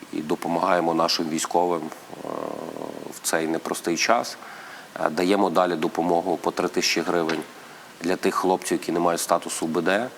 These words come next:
і дівчат, але які брали або беруть участь у бойових діях. Теж сьогодні ми вісімдесят дев'ять таких заяв проголосували за тиждень. Та, і щотижня десь плюс-мінус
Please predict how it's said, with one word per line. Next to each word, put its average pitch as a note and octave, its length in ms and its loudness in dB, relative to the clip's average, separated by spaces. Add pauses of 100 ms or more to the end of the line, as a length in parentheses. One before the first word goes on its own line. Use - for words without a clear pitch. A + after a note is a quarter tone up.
і E2+ 80 -4
дівчат, F#2 440 2 (760)
але E2 340 4
які F2 420 2 (200)
брали F#2+ 420 4
або D#2+ 160 -4
беруть E2 280 0
участь E2 320 -4
у D#2+ 40 -8
бойових E2 420 2
діях. G2 420 0
Теж F2 240 -2 (640)
сьогодні E2+ 520 0
ми E2 140 0
вісімдесят D#2+ 560 -2
дев'ять D#2 280 -4
таких - 340 -8
заяв F#2 320 2 (380)
проголосували F2+ 920 2
за F2 160 2
тиждень. D#2+ 500 0
Та, E2+ 180 2
і E2 140 -2
щотижня F#2 520 0
десь A2+ 180 0
плюс-мінус A2 640 2